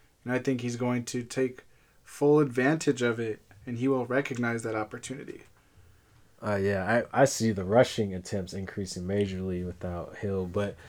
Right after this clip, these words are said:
Speaker 2: let's go into, do we have any more questions?
Speaker 1: We do. We got a late one from another listener of ours.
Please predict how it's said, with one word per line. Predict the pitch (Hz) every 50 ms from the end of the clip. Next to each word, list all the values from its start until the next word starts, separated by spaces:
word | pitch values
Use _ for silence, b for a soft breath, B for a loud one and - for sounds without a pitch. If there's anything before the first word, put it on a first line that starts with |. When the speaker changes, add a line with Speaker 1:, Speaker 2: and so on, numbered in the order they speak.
| B B B B B -
Speaker 2:
let's | 226 208 -
go | - 208 190
into, | 180 165 - - 170 139
do | 123 135 156
we | 180
have | 190 190
any | 196 190
more | 190 190 185
questions? | - 202 220 220 214 - 262 196
Speaker 1:
We | 151 156 165
do. | 160 131 123 147 160 170 165 151 135
We | 135 131
got | 123 147 143 143
a | 139 127 123
late | 123 131 143 156 160 165 160 147
one | 147 139 131 127 120 117 113 107
from | - - 135 127 127 123 123 120 120 120 - b b b b b b b b b b b
another | - 120 123 120 120 123 135 151 156 147 156 156 156 151 147 147 - - - _ _ -
listener | 139 131 135 151 143 - - 135 127 123 120 120
of | 120 113
ours. | 120 120 120 123 131 139 151 151 151 - -